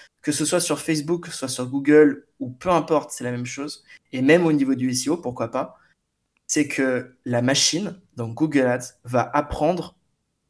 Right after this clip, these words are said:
euh, à différencier un contact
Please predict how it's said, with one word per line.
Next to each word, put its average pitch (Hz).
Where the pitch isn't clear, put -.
euh, 117
à 120
différencier 156
un 131
contact 180